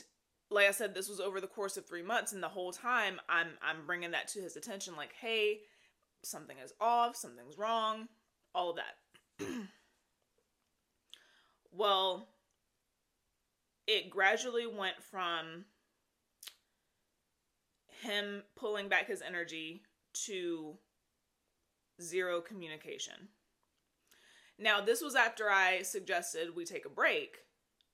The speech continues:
and neither one of us were really clear on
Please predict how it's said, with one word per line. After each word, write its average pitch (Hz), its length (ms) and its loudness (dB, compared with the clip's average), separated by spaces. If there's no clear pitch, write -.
and 185 640 0
neither 233 320 0
one 226 200 -2
of 214 100 0
us 202 220 2
were 196 100 -4
really 185 260 -4
clear 185 500 -2
on 175 240 -2